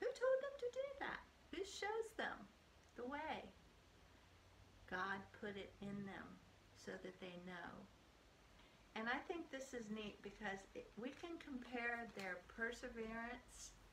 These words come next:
um, to us, because God has told us that He has prepared a home for us.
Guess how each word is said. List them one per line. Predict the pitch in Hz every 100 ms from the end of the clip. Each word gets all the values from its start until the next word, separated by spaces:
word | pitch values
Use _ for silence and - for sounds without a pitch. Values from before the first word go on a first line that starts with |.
| - - - - - - -
um, | 196 190 185 190 196 - -
to | 214 202 196 196 - - - - - -
us, | 226 226 - - - -
because | 214 220 220 208 208 - - - - - -
God | 214 247 415 349 - - 220
has | 220 - -
told | 233 - 208
us | - - - - - - - - - - - - -
that | 202
He | 208 226
has | 226 208 -
prepared | 202 196 214 202 202
a | 202 196
home | 202 202 202
for | - -
us. | 185 - - -